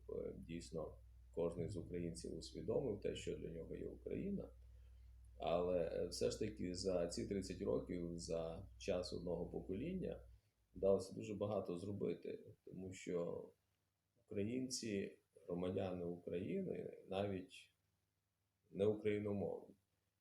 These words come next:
сьогодні відчуває свою причетність до того, що він є українцем. Це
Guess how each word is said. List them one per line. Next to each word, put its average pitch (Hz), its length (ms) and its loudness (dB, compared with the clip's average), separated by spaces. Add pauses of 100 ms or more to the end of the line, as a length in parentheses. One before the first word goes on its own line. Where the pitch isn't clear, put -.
(140)
сьогодні 123 800 2
відчуває 101 720 0
свою 95 420 -2
причетність - 1040 -4
до - 160 -4
того, 92 280 0
що 90 160 -6
він 87 240 -2
є 85 320 -2 (480)
українцем. - 720 -8 (880)
Це 95 800 2